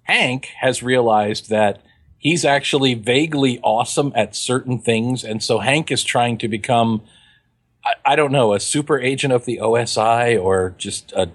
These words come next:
a superhero, something. This, the whole season is truly bizarre. And the fascinating part for me is,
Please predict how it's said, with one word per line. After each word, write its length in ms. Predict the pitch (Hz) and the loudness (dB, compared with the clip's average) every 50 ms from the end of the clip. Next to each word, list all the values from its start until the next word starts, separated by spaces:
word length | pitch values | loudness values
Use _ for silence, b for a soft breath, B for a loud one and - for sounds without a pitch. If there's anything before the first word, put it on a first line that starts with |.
| _ _ - | _ _ -2
a 80 | 92 95 | -2 -2
superhero, 720 | - - - 120 113 - 117 104 110 110 113 117 113 - | -2 0 -4 -4 -2 -2 -2 -2 0 2 2 2 2 0
something. 480 | - 120 117 107 107 107 87 90 90 B B B B B B B B B B B B | 0 0 0 0 0 -4 -6 -6 -6 B B B B B B B B B B B B
This, 460 | 131 131 151 151 143 - - - - | -4 -2 -2 0 0 -4 -6 -6 -8
the 280 | - 131 123 135 131 123 | -12 -4 0 0 0 2
whole 260 | - 156 185 220 214 - | 2 0 2 2 0 -2
season 440 | - - 135 135 127 113 110 104 98 | -4 -6 -4 -4 -4 -4 -6 -6 -6
is 160 | 101 98 - | -6 -6 -6
truly 400 | - - - - 135 127 117 107 | -8 -10 -6 -4 -2 -2 -2 -2
bizarre. 600 | 92 95 98 90 87 92 82 76 - - - - _ - | -2 -4 -6 -4 -4 -4 -6 -6 -8 -14 -20 -20 _ -2
And 380 | 110 107 104 104 104 104 - | 0 2 2 2 0 -4 -4
the 80 | - 113 | -6 -6
fascinating 600 | - - 151 175 185 - 175 151 135 127 120 110 | 0 0 0 0 0 -4 -6 -6 -6 -6 -8 -6
part 280 | - 113 107 101 104 - | -2 0 0 0 0 -4
for 100 | - 98 | -8 -6
me 220 | 92 92 92 92 - | -4 -4 -6 -6 -4
is, 420 | 95 95 92 90 87 87 - - | -2 -2 0 0 -2 -6 -8 -12